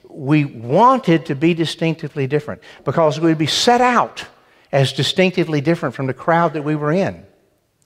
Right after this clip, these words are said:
And, and we felt we had biblical precedent for that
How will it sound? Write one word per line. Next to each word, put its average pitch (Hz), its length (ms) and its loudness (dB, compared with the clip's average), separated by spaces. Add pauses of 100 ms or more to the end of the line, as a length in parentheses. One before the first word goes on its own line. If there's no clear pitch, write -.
(640)
And, 165 160 0
and 160 120 2
we 165 80 4
felt 185 180 4
we 160 120 2
had 151 260 2
biblical 170 380 2
precedent 151 640 -2
for 113 140 -8
that - 320 -10